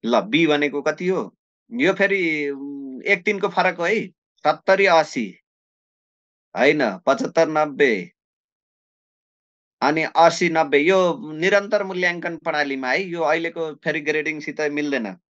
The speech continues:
यो ग्रेडिङमा मिल्दैन है। हो, साठी पचहत्तर डी। यो तपाईँले अहिलेको ग्रेडिङसित सोध्न हो भने यो मिल्दैन है।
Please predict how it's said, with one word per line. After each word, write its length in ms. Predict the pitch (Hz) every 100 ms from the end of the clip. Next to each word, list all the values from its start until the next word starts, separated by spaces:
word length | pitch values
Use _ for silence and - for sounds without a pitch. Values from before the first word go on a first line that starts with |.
| _ _
यो 180 | 123 143
ग्रेडिङमा 520 | 127 151 156 160 156
मिल्दैन 380 | 151 151 143 135
है। 280 | 151 185 - _ _ _ -
हो, 340 | 120 127 127
साठी 360 | 123 151 156 -
पचहत्तर 580 | - 123 123 - 104 98
डी। 260 | 127 104 - _ _ _ _ _ _ _ _ _ _ - _ _ -
यो 140 | 143
तपाईँले 360 | 151 160 160 160
अहिलेको 380 | 147 160 165 160
ग्रेडिङसित 600 | 147 151 151 143 - 139
सोध्न 340 | 139 139 -
हो 100 | 135
भने 180 | 127 139
यो 120 | 143
मिल्दैन 380 | 131 120 110 101
है। 220 | 113 156